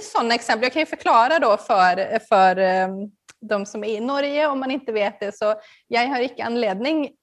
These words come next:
Hade du sagt det på svenska så är det precis som att, vet du vad, det gidder jag inte. Ehm,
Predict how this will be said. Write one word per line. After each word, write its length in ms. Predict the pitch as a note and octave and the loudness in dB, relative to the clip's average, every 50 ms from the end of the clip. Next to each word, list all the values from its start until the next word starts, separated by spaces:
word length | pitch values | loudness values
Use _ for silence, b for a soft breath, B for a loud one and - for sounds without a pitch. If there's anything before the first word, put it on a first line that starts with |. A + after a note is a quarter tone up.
| _ _ | _ _
Hade 240 | - - C4 A3+ B3+ | -6 -4 -4 -4 -4
du 60 | C#4 | -4
sagt 240 | C4+ - D4+ - - | -4 -6 -6 -4 -6
det 80 | B3+ | -6
på 100 | A#3+ - | -6 -6
svenska 680 | A#3 - D#4+ D#4 C#4 A3 - - - C#4 C#4 D4+ C#4 C#4 | -6 -4 -4 -4 -4 -6 -8 -10 -8 -6 -6 -6 -6 -8
så 140 | - - | -8 -6
är 140 | C#4 B3 A3+ | -4 -4 -2
det 80 | G#3+ G#3+ | -4 -4
precis 360 | A3 A#3 G#3+ - G3+ G3 G3 | -8 -8 -6 -6 -6 -6 -6
som 80 | G#3 F#3+ | -8 -8
att, 100 | F#3+ G3 | -8 -8
vet 120 | G#3 G3+ | -10 -10
du 60 | A#3 | -8
vad, 240 | A#3+ B3+ B3 A3 G#3+ | -8 -8 -6 -4 -4
det 80 | A3 A3 | -2 -2
gidder 360 | G#3 F#3+ F3+ D#3+ E3 E3+ F#3+ | -2 -4 -8 -8 -8 -8 -10
jag 40 | A3+ | -10
inte. 200 | G#3+ _ - - - _ _ _ _ _ _ _ _ _ _ _ _ _ _ _ _ _ _ _ _ - | -10 _ -18 -20 -20 _ _ _ _ _ _ _ _ _ _ _ _ _ _ _ _ _ _ _ _ -10
Ehm, 640 | F3+ F3+ F3 F3 - D#2+ D2+ C2 - - - A3+ A3 | -8 -6 -6 -6 -8 -10 -10 -14 -16 -16 -18 -18 -20